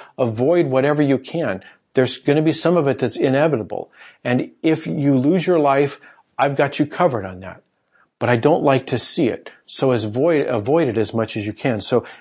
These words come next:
during these between times, we do hunker down. And then lastly, we stay alert. The reason we stay alert is we don't have to be anxious. We don't have to, I mean, we might be anxious, but we don't have to, to try to dull our senses. We don't have to try to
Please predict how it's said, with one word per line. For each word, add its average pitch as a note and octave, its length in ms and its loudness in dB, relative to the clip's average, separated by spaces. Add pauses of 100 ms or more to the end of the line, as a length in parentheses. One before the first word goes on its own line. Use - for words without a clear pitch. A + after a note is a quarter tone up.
(140)
during E3 320 2
these D3+ 180 2
between D3+ 420 0
times, A#2 280 -2
we D#3 140 2
do F3+ 240 2
hunker A2 320 -4
down. F#2 340 -10 (1080)
And A#2+ 120 -2
then B2 120 2
lastly, C#3 560 0 (360)
we D3 320 0 (140)
stay - 320 -2
alert. A#2 460 0 (260)
The B2 80 -2
reason E3+ 240 0
we F#3 80 2
stay D3+ 200 0
alert B2+ 240 2
is G#2 120 -6
we C#3 100 0
don't E3 220 0
have D3 300 -2
to D3 100 0
be C3 160 0
anxious. B2+ 400 -4
We C#3 80 2
don't C#3+ 160 -2
have C3+ 320 -2
to, C3 260 0
I A#2+ 60 2
mean, A#2+ 240 -6 (260)
we C3 120 0
might D3 260 2
be B2 140 0
anxious, D#3 400 -2 (260)
but B2 80 0
we D#3+ 120 2
don't F3+ 160 2
have C#3+ 260 -2
to, B2+ 260 0 (240)
to - 80 -6
try C3 220 0
to A#2 80 2
dull B2+ 420 0
our A#2+ 160 0
senses. A#2 460 -6
We B2 100 0
don't C#3 120 -2
have C#3 160 -4
to C3 100 -2
try B2 260 0
to A#2 140 0